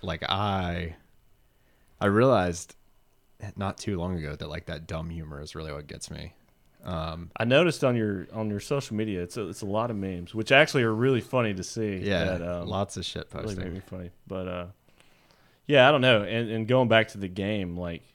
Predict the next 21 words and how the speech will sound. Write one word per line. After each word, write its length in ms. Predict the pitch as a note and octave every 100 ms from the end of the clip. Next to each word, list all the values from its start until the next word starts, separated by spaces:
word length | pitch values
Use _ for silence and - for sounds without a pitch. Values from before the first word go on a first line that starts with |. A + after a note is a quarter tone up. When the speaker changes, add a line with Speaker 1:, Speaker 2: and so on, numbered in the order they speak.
| _ _ _ _ _ _ _
Speaker 2:
you 100 | A2
know 160 | A2+ B2
that's 180 | G#2+ -
gotta 180 | A#2 G2
sting 260 | - G2+
for 140 | - F#2
Kirby 300 | - F#2+ F2
Smart 440 | - G2 F#2 - -
as 140 | F2
well. 280 | F2 G2 F#2+
Not 180 | B2+ C3
to 80 | F2
just 200 | D#2 E2
make 220 | D#2+ F2
this 160 | - -
all 100 | -
about 240 | - -
football, 400 | - B2 F2+ E2+ -
but 160 | G#2
Speaker 1:
No, 140 | F#2 D#2
man. 180 | C2+ C#2+